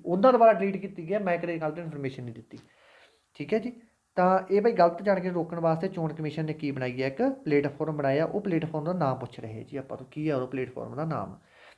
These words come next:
ਤਾਂ ਉਹ ਪਲੇਟਫਾਰਮ ਦਾ ਨਾਂ ਹੈਗਾ ਮਿਥਵਾਜ ਰਿਐਲਿਟੀ ਪਲੇਟਫਾਰਮ। ਠੀਕ ਹੈ ਜੀ,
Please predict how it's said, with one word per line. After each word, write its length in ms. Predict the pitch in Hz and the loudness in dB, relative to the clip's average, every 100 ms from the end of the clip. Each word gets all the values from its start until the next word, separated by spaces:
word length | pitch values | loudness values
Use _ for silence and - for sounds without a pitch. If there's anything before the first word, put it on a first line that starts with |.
| - | 2
ਤਾਂ 80 | 190 | 2
ਉਹ 60 | |
ਪਲੇਟਫਾਰਮ 460 | 202 175 165 165 160 | 4 2 2 2 0
ਦਾ 60 | 156 | 0
ਨਾਂ 180 | 147 | 0
ਹੈਗਾ 240 | 139 165 220 | 0 2 2
ਮਿਥਵਾਜ 540 | 170 156 156 147 143 | 2 0 2 4 4
ਰਿਐਲਿਟੀ 640 | 147 135 139 139 226 240 - _ _ _ _ 165 | 4 2 2 0 -6 -6 -12 _ _ _ _ -2
ਪਲੇਟਫਾਰਮ। 520 | 156 131 - - - _ _ _ _ _ _ _ _ _ - | 0 -2 -10 -18 -20 _ _ _ _ _ _ _ _ _ -18
ਠੀਕ 180 | 117 165 | -10 -10
ਹੈ 40 | |
ਜੀ, 120 | 175 | -10